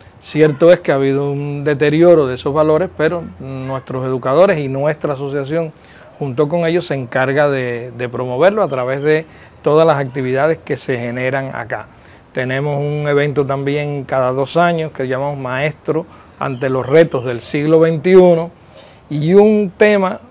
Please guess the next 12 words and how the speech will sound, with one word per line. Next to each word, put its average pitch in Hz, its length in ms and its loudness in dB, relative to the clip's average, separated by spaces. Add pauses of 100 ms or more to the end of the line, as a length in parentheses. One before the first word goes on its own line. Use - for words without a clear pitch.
(400)
obligado 151 920 2
año 165 320 -2
a 180 100 2
año 180 220 0
es 160 80 -4
la 143 240 2
ética 156 520 -2 (140)
y 135 140 -6
la 131 120 -2
educación 127 460 -4
en 156 100 -8
valores 147 560 -2